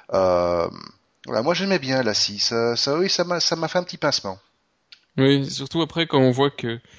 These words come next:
Speaker 2: ils rachètent, euh, quand tu vois le résumé journalistique, c'est : « Le deal devrait permettre à Seagate de bénéficier d'un point d'entrée dans le marché des disques durs pour Mac. »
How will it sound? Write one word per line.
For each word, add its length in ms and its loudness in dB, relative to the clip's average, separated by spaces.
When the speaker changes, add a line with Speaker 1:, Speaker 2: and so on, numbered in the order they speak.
Speaker 2:
ils 120 -4
rachètent, 460 0
euh, 760 -6
quand 100 4
tu 140 -4
vois 100 2
le 80 6
résumé 400 4
journalistique, 540 2
c'est : « 220 0
Le 100 -2
deal 260 -4
devrait 300 2
permettre 400 2
à 20 2
Seagate 300 -6
de 80 -4
bénéficier 420 0
d'un 120 4
point 180 2
d'entrée 260 0
dans 120 0
le 40 2
marché 240 -2
des 80 -6
disques 240 -10
durs 220 -6
pour 160 -4
Mac. » 320 0